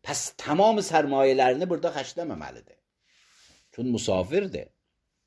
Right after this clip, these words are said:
Və əhdasin və bir sıra hadisələri ki, tətətabə ələyhim. Bir-birinin ardıcan bu bəşərə gəlir. Peyğəmbərlər gəlib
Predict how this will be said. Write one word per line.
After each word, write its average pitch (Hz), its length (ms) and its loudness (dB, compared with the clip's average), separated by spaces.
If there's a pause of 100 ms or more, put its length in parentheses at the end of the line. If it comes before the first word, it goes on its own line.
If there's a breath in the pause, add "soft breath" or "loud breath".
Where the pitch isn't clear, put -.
(2500)
Və 139 120 4
əhdasin 196 1200 4
və 165 120 -2
bir 208 140 -4
sıra 214 280 -2
hadisələri 165 840 0
ki, 190 180 2 (460 loud breath)
tətətabə 165 840 2 (120)
ələyhim. 104 720 0 (1500)
Bir-birinin 165 380 4
ardıcan 135 560 2
bu 123 80 -2
bəşərə 92 460 -4
gəlir. - 360 -18 (1200)
Peyğəmbərlər 131 600 -2
gəlib 160 300 -4